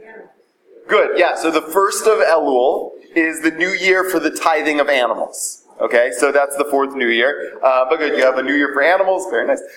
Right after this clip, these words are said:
A new year for, it's all in the family. A new year for animals, <laughs> uh, a new year for trees, a new year for, uh, humanity, and a new year for the Jewish people, basically, is how that works out. So good.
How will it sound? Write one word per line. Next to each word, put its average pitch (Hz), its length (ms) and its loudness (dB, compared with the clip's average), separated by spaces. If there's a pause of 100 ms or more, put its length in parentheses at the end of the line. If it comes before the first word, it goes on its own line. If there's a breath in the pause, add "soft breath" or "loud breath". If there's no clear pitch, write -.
(100)
A 156 40 -14
new 156 120 -2
year 165 160 2
for, 160 100 -2
it's 147 200 -2
all 156 160 4
in 156 60 -6
the - 40 -12
family. 113 300 -6 (160 loud breath)
A 147 80 -4
new 156 80 0
year 175 200 0
for 160 140 2
animals, 185 540 0
<laughs> - 360 -8
uh, 147 360 4
a 151 40 -2
new 156 120 0
year 156 200 0
for 151 100 -4
trees, 185 460 0
a 156 60 0
new 151 80 0
year 147 420 0
for, 143 380 2
uh, 131 140 2 (160)
humanity, 170 560 0
and 151 80 -2
a - 20 -4
new 139 160 -4
year 139 220 0
for 143 100 -6
the 131 80 -4
Jewish 127 320 -6
people, 95 320 -4
basically, 98 440 -6
is 92 60 -14
how 98 120 2
that 95 180 0
works 98 180 -6
out. 87 300 -2
So 143 80 -8
good. 151 180 0